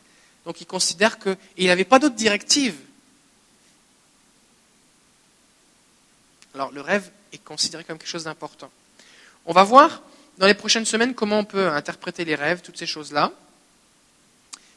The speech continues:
Mais, euh, j'aimerais qu'on puisse, euh, j'aimerais qu'on puisse, euh, terminer en,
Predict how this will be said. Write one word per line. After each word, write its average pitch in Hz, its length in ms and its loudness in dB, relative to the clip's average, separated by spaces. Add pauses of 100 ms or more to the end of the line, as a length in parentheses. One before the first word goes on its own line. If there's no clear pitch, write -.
(120)
Mais, 185 320 -2
euh, 147 300 0 (360)
j'aimerais 170 340 -6
qu'on 196 140 -10
puisse, - 360 -2
euh, 143 200 -2 (540)
j'aimerais 185 240 -6
qu'on 190 140 -16
puisse, - 300 -2
euh, 139 180 0 (160)
terminer 190 580 -2 (1200)
en, 151 240 -4